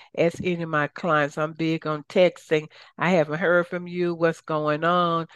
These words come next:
Send me an update. Send me your check-in form. Uh, they, you know, they check in with me once a week. This is what I'm doing. This is how I'm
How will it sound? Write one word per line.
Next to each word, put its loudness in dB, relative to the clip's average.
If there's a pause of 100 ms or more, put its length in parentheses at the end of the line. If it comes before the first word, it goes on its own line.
(220)
Send 0
me 4
an 2
update. 6
Send -8
me -8
your -2
check-in -2
form. -2 (460)
Uh, 0
they, 2
you -4
know, 4
they 0
check 0
in -6
with -6
me -4
once -2
a 2
week. 2 (500)
This -4
is -12
what 4
I'm 2
doing. -2
This -4
is -8
how 4
I'm -4